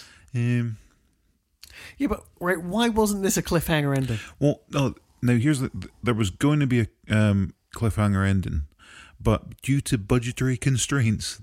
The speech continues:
Speaker 1: they decided to skip it. But
Speaker 2: But
Speaker 1: they
Speaker 2: they
Speaker 1: didn't
Speaker 2: still have a cliffhanger ending of sorts, which is just they're standing outside waiting to kill him.
Speaker 1: Yeah, but then they didn't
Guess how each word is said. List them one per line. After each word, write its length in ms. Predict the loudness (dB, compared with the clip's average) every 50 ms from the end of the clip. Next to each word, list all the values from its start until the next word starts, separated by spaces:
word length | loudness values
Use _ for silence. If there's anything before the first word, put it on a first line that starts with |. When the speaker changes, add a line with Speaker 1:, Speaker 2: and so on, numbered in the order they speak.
| -4
Speaker 1:
they 100 | -4 -2
decided 500 | -2 -2 -2 -2 -2 -2 0 -2 -2 -2 -2
to 80 | -2
skip 360 | -2 -2 0 0 0 0 0 0
it. 120 | -2 -2 -4 -10 _ _ _ -18 -16 -16 -16 -16 -8
But 480 | -2 0 0 0 0 -2 -6 -12 -12 -12 -14 -12 -6 -2
Speaker 2:
But 100 | 2 4
Speaker 1:
they 80 | 6
Speaker 2:
they 60 | 6 6
Speaker 1:
didn't 140 | 4 4 4
Speaker 2:
still 180 | 4 4 2 2
have 240 | 2 2 0 2 0
a 60 | -2
cliffhanger 480 | -2 0 0 0 2 2 0 0 0 -2
ending 160 | -2 -2 -2
of 80 | -2 0
sorts, 280 | 2 2 2 0 0 -2
which 160 | -4 -2 -2
is 100 | -2 -2
just 200 | -2 -2 -2 -4 -8 -14 -20 -12 -6
they're 120 | -4 -2
standing 420 | -2 0 0 0 2 2 2 2 2
outside 400 | 2 2 2 2 2 2 2 2
waiting 300 | 0 0 0 0 0 -2
to 60 | -2
kill 220 | -2 0 -2 0 -2
him. 60 | -4 -4 0
Speaker 1:
Yeah, 180 | 2 2 2 2 0 _ -16 -20 -20 -20 -20 -12 -4 -2
but 100 | 0 2
then 220 | 2 2 2 2
they 100 | 0 0
didn't 500 | -2 -2 -2 0 0 0 0 0 -4 -4